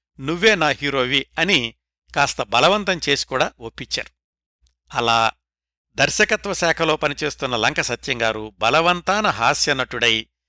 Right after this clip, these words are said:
కామెడీ హీరో కూడా అయ్యారు. అప్పటికి ఆయన వయసు కేవలం పాతిక సంవత్సరాలు. హీరోయిన్గా కూడా రంగస్థల నాటకాలు వేస్తున్న ఒక కొత్త అమ్మాయిని ఎంపిక చేశారు ఆమె, జి వరలక్ష్మి గారు.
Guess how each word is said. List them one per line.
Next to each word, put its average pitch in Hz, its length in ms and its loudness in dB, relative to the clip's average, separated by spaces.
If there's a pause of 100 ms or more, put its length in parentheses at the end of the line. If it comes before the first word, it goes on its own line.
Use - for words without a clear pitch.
(280)
కామెడీ 170 440 0
హీరో 139 300 -2
కూడా 123 280 -2 (140)
అయ్యారు. 104 240 -4 (800)
అప్పటికి - 360 -2
ఆయన 135 220 2
వయసు 131 240 -2
కేవలం 135 440 -2
పాతిక - 280 -4
సంవత్సరాలు. 110 460 -8 (1080)
హీరోయిన్గా 214 540 4
కూడా 151 460 4
రంగస్థల 180 520 2
నాటకాలు 160 440 2
వేస్తున్న 147 340 -2
ఒక 135 120 -6
కొత్త - 380 -2
అమ్మాయిని 147 400 2
ఎంపిక 139 320 -6
చేశారు 135 540 -4 (120)
ఆమె, 127 400 2 (360)
జి 156 200 0
వరలక్ష్మి 117 480 0
గారు. 113 200 0